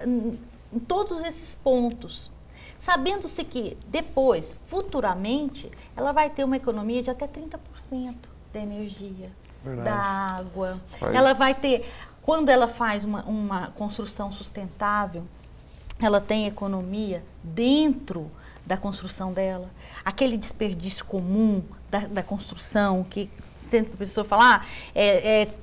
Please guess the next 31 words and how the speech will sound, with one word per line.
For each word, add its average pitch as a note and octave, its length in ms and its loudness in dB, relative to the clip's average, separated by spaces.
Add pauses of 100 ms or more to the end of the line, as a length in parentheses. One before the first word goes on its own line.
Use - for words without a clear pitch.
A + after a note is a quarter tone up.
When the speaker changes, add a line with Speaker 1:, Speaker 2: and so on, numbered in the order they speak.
Speaker 1:
trinta B3 320 8
por G#3+ 160 -4
cento A#3 360 0
que A3+ 120 -2
gás G#3+ 340 4
que A3 100 -4
joga G#3 360 6
fora." G3+ 380 2 (200)
Quando D4+ 140 2
ela A3+ 160 4
faz G#3+ 240 2
uma, G3+ 200 -2
uma G3+ 220 -2
construção G3+ 400 -6
sustentável, F#3 600 -6 (180)
ela A3 180 4
economiza. G3 840 -4 (920)
O A#3 60 2
material, A#3 680 10 (240)
muitas A3 280 2
das F#3+ 200 6
vezes, F3 300 2
o G3 60 0
material F#3+ 480 4
ecológico G#3+ 960 6 (420)
ou G3+ 240 0
sustentável, F#3 880 4
ele B3 160 8
é G#3+ 80 8
mais E3 320 2
caro? F3+ 480 6